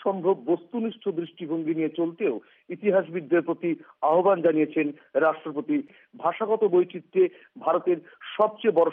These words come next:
শক্তি বলে জানিয়েছেন তিনি। পরমা শেষ কষ্টায়, ভয়েস অব আমেরিকা, কলকাতা।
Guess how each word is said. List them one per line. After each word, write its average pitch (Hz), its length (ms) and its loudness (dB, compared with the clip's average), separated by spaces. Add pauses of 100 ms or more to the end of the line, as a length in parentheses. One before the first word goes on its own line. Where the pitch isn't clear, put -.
শক্তি 196 260 -6
বলে 156 320 2
জানিয়েছেন 151 500 0
তিনি। 123 300 -4 (180)
পরমা 123 360 0
শেষ 143 180 -6
কষ্টায়, 190 420 2 (300)
ভয়েস 180 260 2
অব 196 140 2
আমেরিকা, 151 540 4 (300)
কলকাতা। 151 640 2